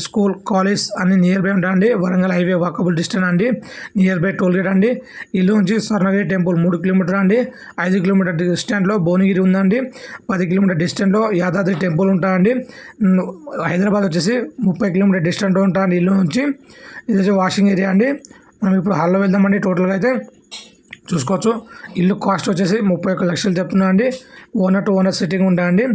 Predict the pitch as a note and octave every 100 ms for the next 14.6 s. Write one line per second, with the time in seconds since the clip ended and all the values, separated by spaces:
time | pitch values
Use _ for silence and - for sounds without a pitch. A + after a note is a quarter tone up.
0 | - - - - F3 G3 - G3+ G3 A3+
1 | E3+ E3+ - F3+ F#3+ F3+ E3+ F3+ F#3+ F#3+
2 | A#3+ A3+ - - - F3 F3 F#3 F#3 F#3
3 | F#3 D3+ F#3+ F#3+ B3+ - - - - F3+
4 | G3+ G3+ F#3 F#3+ F#3+ F#3+ F3 D#3+ G3 G3
5 | G3 C4 G#3+ - - - F#3+ F#3+ F#3+ D3
6 | E3+ F3+ F3 G#3 G#3+ G#3 - - G#3+ -
7 | G3+ G3 G3 F#3 F#3+ G3 B3 C4+ - -
8 | - F3+ G3 F#3 G3 F#3+ E3+ G3 G3+ G3+
9 | G3+ G3 F#3+ F#3+ B3+ C4+ - - _ _
10 | G3 - G#3 - G#3 G#3+ C#4+ D#4 - _
11 | _ - _ _ _ _ - G3 F#3+ F#3
12 | F3+ F#3 F3 F3+ F3+ E3 F3+ F#3+ G3 G3+
13 | G3+ G3+ G#3 C4 C#4 - - - - -
14 | - G#3+ - A3+ F3